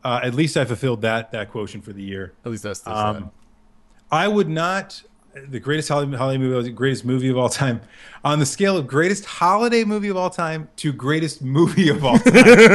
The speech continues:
Speaker 2: don't
Speaker 1: Where would
Speaker 2: even know
Speaker 1: you rank
Speaker 2: how,
Speaker 1: Jingle All the Way?
Speaker 2: I don't know how that
Speaker 1: I would
Speaker 2: works.
Speaker 1: <laughs> I don't either.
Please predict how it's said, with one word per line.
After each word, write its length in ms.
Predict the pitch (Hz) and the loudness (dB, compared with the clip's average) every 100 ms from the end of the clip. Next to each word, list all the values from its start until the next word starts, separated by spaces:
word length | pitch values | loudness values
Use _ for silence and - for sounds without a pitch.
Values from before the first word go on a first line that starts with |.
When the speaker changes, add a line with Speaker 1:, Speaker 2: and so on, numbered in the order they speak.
| 208 196 190 202 180 | 8 6 2 2 4
Speaker 2:
don't 20 | |
Speaker 1:
Where 80 | 180 | 4
would 140 | 170 | 4
Speaker 2:
even 20 | 143 | 2
know 80 | 151 | 0
Speaker 1:
you 20 | |
rank 160 | 143 139 | 0 -2
Speaker 2:
how, 60 | 139 | -2
Speaker 1:
Jingle 260 | 143 143 131 | -4 -4 -6
All 80 | 120 | -6
the 100 | 117 | -8
Way? 140 | 113 | -8
Speaker 2:
I 60 | 104 | 2
don't 180 | 135 139 | 2 4
know 120 | 131 | 2
how 80 | 123 | 2
that 100 | 117 | 0
Speaker 1:
I 20 | |
would 60 | 113 | -2
Speaker 2:
works. 420 | 110 - - - - | -4 -6 -10 -12 -20
Speaker 1:
<laughs> 140 | - 214 | -8 -6
I 640 | 208 254 202 175 - 196 | 2 2 2 -2 -6 -6
don't 720 | 196 214 - 175 175 202 - | -4 -6 -6 -8 -8 -10 -10
either. 320 | 185 - 151 | -14 -12 -14